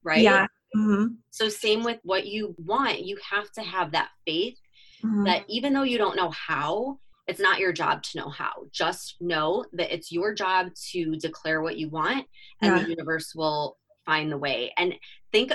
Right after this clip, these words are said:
Speaker 1: go back and think about any crazy thing that you've achieved in your life. Could you have known every single step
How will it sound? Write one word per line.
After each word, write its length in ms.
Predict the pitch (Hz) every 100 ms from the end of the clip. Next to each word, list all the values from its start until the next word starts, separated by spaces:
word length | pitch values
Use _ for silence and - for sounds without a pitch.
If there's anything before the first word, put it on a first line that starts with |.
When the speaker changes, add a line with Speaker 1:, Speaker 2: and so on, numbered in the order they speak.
| 208
Speaker 1:
go 220 | 196 254
back 280 | 247 233 -
and 160 | 185 -
think 160 | 190
about 280 | 185 160 - -
any 260 | 254 302 277
crazy 580 | - - 220 233 208 -
thing 280 | 165 175
that 120 | 185 165
you've 400 | 165 185 196 180 -
achieved 560 | 180 - - 170 190 190
in 100 | 185
your 160 | 156
life. 460 | 143 139 147 247 269 _
Could 220 | - 208
you 260 | 196 226 254
have 260 | 262 269 196
known 540 | 196 180 156 156 156
every 280 | 165 170 208
single 340 | 214 202 190 175
step 500 | - - 180 139